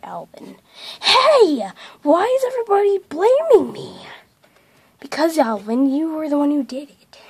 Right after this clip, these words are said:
<sighs> Okay. Okay, yeah. I admit, the party was my idea.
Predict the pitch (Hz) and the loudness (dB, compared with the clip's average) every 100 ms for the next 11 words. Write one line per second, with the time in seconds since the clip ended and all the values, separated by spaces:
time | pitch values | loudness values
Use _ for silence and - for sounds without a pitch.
0 | - - - - _ _ _ _ _ - | -20 -20 -20 -20 _ _ _ _ _ -12
1 | 262 - - - 277 - - - - _ | -10 -10 -12 -6 -6 -6 -10 -14 -20 _
2 | _ - - - - 233 214 - - - | _ -20 -20 -20 -4 -2 -2 -10 -18 -14
3 | - 247 254 285 269 - _ _ - - | -8 2 4 4 0 -12 _ _ -20 -20
4 | - - 208 302 339 240 262 269 - _ | -20 -8 2 2 2 -2 -2 -2 -10 _
5 | _ _ _ 202 196 - 294 330 320 294 | _ _ _ -18 -12 2 4 4 -2 -2
6 | 269 254 233 190 | 2 4 2 -2